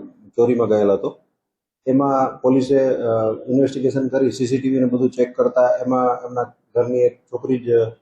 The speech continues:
આરોપી તરીકે સંડોવાયેલી નીકળેલ હતી.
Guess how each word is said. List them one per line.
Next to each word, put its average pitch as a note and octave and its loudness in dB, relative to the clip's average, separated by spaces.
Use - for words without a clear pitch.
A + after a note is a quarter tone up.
આરોપી A#2+ 0
તરીકે G#2+ -2
સંડોવાયેલી G#2+ 0
નીકળેલ G2+ 0
હતી. C3 -4